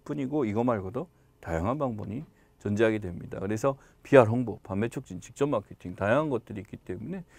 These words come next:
단순히 이제 모두 판매만을 기점을 두지 않는다라는 거 기억하셔야 돼요. 그래서 이제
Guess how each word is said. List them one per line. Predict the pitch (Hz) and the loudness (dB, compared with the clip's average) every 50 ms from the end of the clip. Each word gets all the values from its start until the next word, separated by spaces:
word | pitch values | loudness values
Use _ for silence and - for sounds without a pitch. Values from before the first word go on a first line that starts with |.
| - - - - - | -20 -20 -20 -4 2
단순히 | - 135 151 160 - 226 214 180 | 4 4 4 4 4 2 2 2
이제 | 139 120 113 | 2 0 0
모두 | 101 104 104 95 104 | 0 -2 -2 -4 -6
판매만을 | - - 190 196 202 202 196 190 156 127 107 101 101 110 - _ _ _ _ _ _ _ _ _ | -8 -6 -4 -2 -2 -2 0 0 0 0 0 -2 -6 -10 -14 _ _ _ _ _ _ _ _ _
기점을 | - - 92 90 98 95 90 90 90 95 123 - _ _ - | -20 -16 -10 -6 -4 -4 -4 -4 -6 -8 -10 -14 _ _ -8
두지 | - 107 90 110 117 - _ _ _ - | -6 -6 -6 -6 -8 -12 _ _ _ -6
않는다라는 | 98 95 95 120 139 127 92 92 98 110 123 127 104 87 - 92 90 | -4 -2 -2 -2 -4 -4 -4 -4 -2 -2 -4 -4 -6 -10 -12 -10 -10
거 | 90 90 | -10 -8
기억하셔야 | - - 101 92 - - 90 87 90 87 | -6 -6 -6 -6 -6 -10 -14 -12 -14 -14
돼요. | - - - - - - - - - - - | -14 -14 -16 -16 -18 -20 -20 -20 -20 -12 -4
그래서 | - 160 170 170 196 185 | 0 2 6 8 8 8
이제 | 160 147 156 156 143 120 | 8 8 8 8 8 6